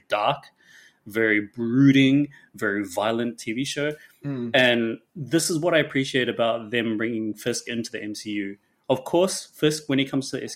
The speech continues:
Speaker 1: M C U, he is not gonna be the same grotesque, violent <laughs> Fisk. I mean, they
Speaker 2: He
Speaker 1: do
Speaker 2: was.
Speaker 1: attempt to show a little bit of that. They show, like, his physic-, his physicality, I suppose. You know, his
Speaker 2: Mm.
Speaker 1: kind of,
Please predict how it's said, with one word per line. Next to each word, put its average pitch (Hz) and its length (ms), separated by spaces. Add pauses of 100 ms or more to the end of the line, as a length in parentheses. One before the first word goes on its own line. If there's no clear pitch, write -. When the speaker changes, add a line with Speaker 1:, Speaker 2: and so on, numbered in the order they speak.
(180)
Speaker 1:
M 127 140
C 110 120
U, 135 280
he 127 180
is 107 100
not 117 380
gonna 117 240
be 110 260
the 101 100
same 101 440 (520)
grotesque, 113 580
violent 101 640 (120)
<laughs> - 340
Fisk. - 260 (440)
I 139 60
mean, 143 160
they 143 120
Speaker 2:
He 139 60
Speaker 1:
do 151 160
Speaker 2:
was. 160 120
Speaker 1:
attempt 160 300
to 151 120
show 120 360
a - 20
little 113 280
bit 135 120
of 139 100
that. 160 180
They 117 80
show, 117 220 (160)
like, 107 260
his 104 220
physic-, 110 480 (380)
his 110 140
physicality, 135 840
I 156 40
suppose. 165 540
You 160 80
know, 117 120
his 127 300
Speaker 2:
Mm. 113 80
Speaker 1:
kind 101 180
of, 101 140